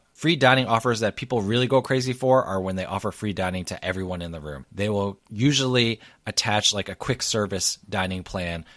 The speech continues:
to the room at no extra cost. However, you have to pay rack rate. So this is where you kind of have to do the math, where you gotta calculate, like, well, if the Sun and Fun room offer is twenty percent off and free dining gives me a quick service dining plan, like, which one actually saves me more money if I'm pay-, paying the rack rate? So you gotta do some math there.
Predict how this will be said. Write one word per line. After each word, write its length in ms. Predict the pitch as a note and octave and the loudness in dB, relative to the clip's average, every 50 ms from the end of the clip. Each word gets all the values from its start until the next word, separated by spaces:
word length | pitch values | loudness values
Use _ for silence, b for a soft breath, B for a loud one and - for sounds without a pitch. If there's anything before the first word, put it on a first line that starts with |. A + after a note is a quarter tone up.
| B B - | B B -6
to 120 | - G#2+ | -4 -2
the 100 | F#2 F#2+ | -2 -2
room 300 | F2 F#2 G#2 G2 F#2 F2+ - | -2 -2 -2 -2 -2 -4 -6
at 180 | - E2+ - - | -10 -10 -6 -2
no 240 | F#2+ A2 G#2+ G2 F#2+ | 0 2 2 2 0
extra 240 | F#2 - - F#2+ | -2 -4 -6 -8
cost. 360 | - - G#2+ F#2+ E2+ - - - | -4 -2 -2 0 0 -2 -4 0
However, 420 | - A2+ B2 D#3 D#3 C3 A#2+ A2+ | 4 6 8 8 8 6 4 4
you 100 | G#2+ G#2 | 2 0
have 120 | G#2 G2 | -2 -2
to 60 | - - | -4 -6
pay 340 | - A#2 G#2+ G2+ F#2+ F2 _ _ _ - | -4 -2 -2 -2 -4 -6 _ _ _ -4
rack 320 | F#2 F#2+ F#2+ - - - | 2 4 4 4 4 0
rate. 240 | - D2+ C#2+ C2+ - _ _ | -8 -8 -8 -10 -14 _ _
So 360 | - - B2+ A2+ G2+ F#2+ B B B B B | -4 -2 0 0 0 0 B B B B B
this 100 | - C3+ | -4 -4
is 80 | C#3+ C#3+ | -2 2
where 140 | C#3 C3+ C3 | 2 4 2
you 80 | B2 | 2
kind 180 | - - B2+ A#2+ | 2 0 0 0
of 80 | A2+ A#2 | 0 0
have 120 | A#2 G#2 | -2 -2
to 80 | A2 F#2+ | -2 -2
do 120 | A2 G#2+ | -2 -2
the 80 | G2 F#2 | -2 0
math, 440 | F#2+ A2 A#2 G#2+ F#2+ F2+ - - - - | 0 2 2 2 0 -2 -6 -10 -16 -8
where 180 | - G#2 G#2 G2+ | -4 -2 -2 -2
you 100 | G2 G2 | 0 0
gotta 160 | G#2+ G2+ - | -2 -2 -2
calculate, 580 | - A#2 G#2 G2+ - G#2+ G2+ F#2+ F#2+ - - | 0 0 0 0 0 0 -2 -2 -2 -4 -8
like, 260 | - F2+ F2 - - _ _ _ - | -8 -8 -8 -10 -14 _ _ _ -2
well, 220 | A2+ A2+ A2+ A2 | 2 4 6 4
if 100 | A2 - | 4 2
the 80 | - G#2 | 0 0
Sun 200 | - - C3+ C3 | 0 2 2 0
and 120 | A#2+ A2 | 0 0
Fun 280 | - - D3+ D3+ C#3+ B2+ | 2 4 4 4 4 2
room 220 | B2 A#2 A2+ A2+ | 2 0 2 4
offer 360 | G#2+ G#2+ G#2 - - G#2+ G#2+ | 4 2 2 2 0 0 0
is 100 | G2 F#2 | 0 -2
twenty 200 | - - A2+ G#2+ | -4 -4 -2 -2
percent 320 | G2+ - - - G#2 G2 G#2+ | -4 -4 -4 -2 0 2 2
off 320 | A#2+ A2+ G2+ F#2+ G2 - _ _ - | 4 4 4 2 0 -6 _ _ -6
and 140 | G2+ G2+ | -6 -6
free 200 | - - A#2+ A2+ | -4 -4 -2 0
dining 240 | G#2+ A#2 A2+ A2 G#2+ | 2 2 2 2 0
gives 120 | G2+ G#2 G2 | -2 -2 -2
me 120 | G#2 G2 | -2 -4
a 40 | F#2+ | -4
quick 200 | - - - - | -4 -6 -4 -4
service 240 | - A#2 G#2 G2 - | -2 -2 -2 -2 -2
dining 260 | - G2+ G#2 G#2 F#2 | -2 -2 -2 -2 -4
plan, 260 | - F#2 F2 F2 E2+ | -6 -6 -6 -6 -6
like, 140 | E2+ D#2+ - | -8 -8 -6
which 180 | - G#2 - - | -6 -6 -4 -2
one 180 | A2 G#2 G2+ - | -2 -2 -2 -2
actually 300 | - G2 G2 - - G2 | -4 -4 -2 -2 -2 -2
saves 240 | F2+ - G2 F2+ F2+ | -2 -2 -4 -4 -4
me 60 | F#2 | -4
more 120 | F#2 E2+ E2+ | -4 -4 -4
money 340 | F2 F#2 F#2+ E2+ D#2 D#2 - | -4 -4 -4 -4 -6 -8 -10
if 100 | - - | -10 -10
I'm 120 | F#2 E2 | -10 -10
pay-, 220 | - - F2 F2 - | -10 -10 -10 -10 -10
paying 300 | _ - A2 F#2+ F2 E2 | _ -6 -6 -4 -4 -6
the 80 | D#2 | -6
rack 240 | D#2 D#2 D2 - - | -6 -6 -6 -6 -10
rate? 180 | - C2 - - | -14 -12 -8 -2
So 80 | - | 2
you 40 | C3 | 2
gotta 80 | C3 A#2+ | 2 2
do 100 | B2 A#2+ | 2 -2
some 160 | - A#2+ A2+ | -2 -2 0
math 200 | A2 G#2+ G2+ - | 0 0 0 0
there. 300 | B2 A#2+ A2 F2+ E2 | 0 0 0 0 -2